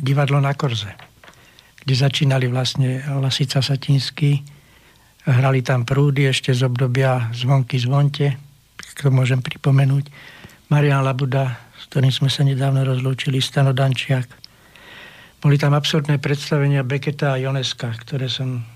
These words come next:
s úžasom teda sledoval ako v podstate veci, ku ktorým som sa predtým nedostal. No a boli tam literárna pásma, napríklad Leopolda Haverla, Fra-,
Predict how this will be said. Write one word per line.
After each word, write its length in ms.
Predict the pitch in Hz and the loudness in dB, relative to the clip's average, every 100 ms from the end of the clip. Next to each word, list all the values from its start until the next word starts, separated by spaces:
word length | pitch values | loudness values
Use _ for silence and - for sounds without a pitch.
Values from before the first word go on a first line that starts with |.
| - _ _ _ _ - | -20 _ _ _ _ -4
s 20 | 147 | 0
úžasom 400 | 143 139 - 135 | 2 2 0 -2
teda 320 | 120 135 127 | -2 -2 -2
sledoval 640 | - 139 123 131 135 131 127 | -2 -2 -2 -2 -2 -4 -4
ako 160 | 135 | -6
v 260 | - _ _ | -6 _ _
podstate 400 | - 123 143 135 | -4 -2 0 0
veci, 240 | 127 135 143 | -2 -2 -4
ku 160 | 131 | -4
ktorým 240 | - 143 135 | -2 -2 -2
som 160 | 127 | -2
sa 160 | 143 147 | -4 -4
predtým 400 | - 131 143 131 | -2 -2 2 2
nedostal. 640 | 127 123 123 - 135 143 - - - - - - - - - - _ _ _ _ _ _ _ | 2 -2 -4 -2 0 0 -4 -20 -20 -20 -20 -20 -20 -20 -20 -20 _ _ _ _ _ _ _
No 320 | 165 139 143 | 2 4 2
a 320 | - 147 131 127 | 0 0 0 0
boli 240 | 135 143 | 0 2
tam 160 | 143 135 | 2 2
literárna 400 | 127 143 139 131 - - - | 2 2 2 0 -2 -12 -2
pásma, 720 | 147 139 - 135 127 117 107 | 0 2 2 2 2 -2 0
napríklad 480 | 131 123 139 - 127 | 0 0 -4 -2 -2
Leopolda 560 | 131 123 147 135 127 | 0 -2 -2 0 0
Haverla, 400 | 127 135 131 127 | 0 0 0 -2
Fra-, 240 | 120 135 | -2 -2